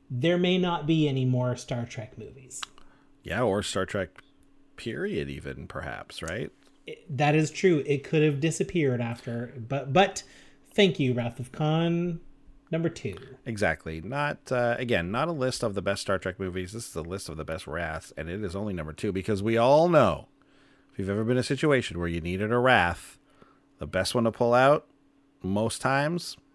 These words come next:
Speaker 2: Toxic Deluge.
Speaker 1: Mm-hmm.
Speaker 2: Two and a black, sorcery. As an additional cost to cast the spell, you pay X life, and then all creatures get minus X, minus X until end of turn.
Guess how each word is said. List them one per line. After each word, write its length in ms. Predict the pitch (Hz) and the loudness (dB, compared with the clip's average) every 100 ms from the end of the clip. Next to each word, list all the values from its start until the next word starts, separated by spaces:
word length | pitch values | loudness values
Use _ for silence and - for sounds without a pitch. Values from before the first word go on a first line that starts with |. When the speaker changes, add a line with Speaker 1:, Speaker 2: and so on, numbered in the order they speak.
| _ _ _ _ - | _ _ _ _ -2
Speaker 2:
Toxic 340 | - 78 101 85 | 0 2 -2 -4
Deluge. 640 | 85 73 76 69 - - - - - - _ - | -4 -4 -6 -6 -8 -12 -18 -20 -20 -20 _ -6
Speaker 1:
Mm-hmm. 120 | 139 | 2
Speaker 2:
Two 160 | 165 143 | 6 8
and 80 | |
a 60 | 139 | 8
black, 280 | 113 80 - | 8 6 2
sorcery. 560 | 139 113 - 95 92 | 4 4 4 0 0
As 240 | 98 135 143 | 4 6 6
an 80 | 139 | 4
additional 380 | 127 113 107 - | 2 -2 -4 -8
cost 420 | - 190 220 - | -4 0 0 -2
to 80 | - | -8
cast 380 | - 190 214 160 | 0 2 2 0
the 60 | |
spell, 220 | - 147 | 0 2
you 140 | 117 92 | 2 2
pay 220 | - 151 | 2 4
X 220 | 143 - | 2 0
life, 260 | 107 101 95 | 0 0 0
and 60 | |
then 120 | 87 87 | -2 -2
all 120 | 104 | -2
creatures 320 | - 92 90 | -2 -4 -4
get 140 | 87 | -6
minus 320 | 85 92 95 92 | -4 -6 -6 -8
X, 160 | - | -4
minus 260 | 82 92 92 | -2 -2 -2
X 160 | 90 - | -6 -8
until 280 | 87 90 90 | -8 -6 -6
end 120 | 85 | -8
of 80 | 80 | -6
turn. 320 | 95 90 | -6 -6